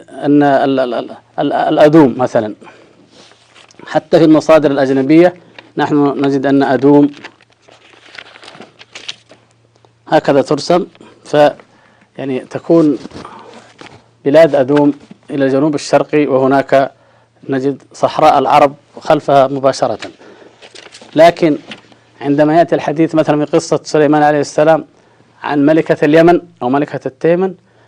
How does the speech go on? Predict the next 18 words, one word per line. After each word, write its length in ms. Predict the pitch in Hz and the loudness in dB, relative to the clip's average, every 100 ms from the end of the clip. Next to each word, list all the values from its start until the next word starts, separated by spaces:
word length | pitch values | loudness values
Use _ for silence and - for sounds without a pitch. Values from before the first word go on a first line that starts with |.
| _ | _
فإن 440 | - 151 156 156 - _ _ | -6 -4 -2 -4 -8 _ _
كأن 360 | - 180 196 190 | -2 2 4 2
الكتاب 540 | 160 - - - 165 | 0 -6 -6 0 0
الذين 220 | 156 147 147 | 0 -2 -2
حرفوا 460 | 165 156 156 143 | -2 0 0 2
هذا 220 | 147 156 | 4 2
وبدلوا 380 | 147 139 131 156 | 2 0 -2 -4
كأنهم 460 | 143 - 190 165 165 | 0 0 2 2 2
نسوا 300 | 208 165 143 | 2 0 -2
أنفسهم، 500 | 139 143 143 151 175 - - _ _ _ | -2 -4 -2 0 -2 -4 -20 _ _ _
يتكلمون 680 | 160 165 165 156 147 160 175 | -4 -2 0 2 4 4 4
أنها 280 | 151 147 131 | 4 2 2
ملكة 340 | 139 156 180 | 0 0 -2
سبأ 380 | 170 196 147 - - _ _ _ _ _ - | -2 0 0 -2 -8 _ _ _ _ _ -2
وأنها 320 | 139 147 135 | 0 2 2
جاءت 440 | 139 135 156 - - | 2 2 0 -6 -14
من 160 | 143 143 | -4 -2
اليمن. 340 | 143 147 110 | 0 -2 -4